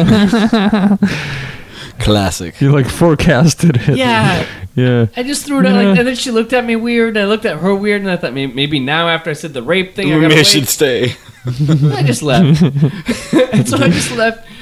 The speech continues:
Speaker 3: And I literally, I worked, like, a hundred, I lived a hundred yards from the building, <laughs> so I just went home. And then the next time I saw her, I was like, "You got a ride, right?"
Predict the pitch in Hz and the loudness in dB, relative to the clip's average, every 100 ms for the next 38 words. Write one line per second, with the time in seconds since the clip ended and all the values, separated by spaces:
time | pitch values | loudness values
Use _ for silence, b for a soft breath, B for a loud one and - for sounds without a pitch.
0 | 196 220 214 220 226 247 254 226 185 165 | -10 -4 0 0 0 2 2 2 2 2
1 | 180 175 - 175 151 156 151 175 160 147 | 0 -2 -4 0 0 2 0 0 -2 -6
2 | - 165 190 208 202 196 185 147 143 147 | -4 -2 0 0 0 0 -2 -2 -2 -4
3 | 175 151 139 151 208 190 - 190 202 254 | -6 -4 0 0 0 -4 -4 0 0 0
4 | 226 - 175 175 147 107 196 220 180 160 | -2 -2 -4 -4 -8 -10 -12 -16 -8 -4
5 | 165 165 156 160 180 156 170 143 127 117 | -2 0 -2 -2 -4 -4 -2 -2 -4 -8
6 | 127 139 113 117 110 110 | -4 -4 -2 -4 -4 -8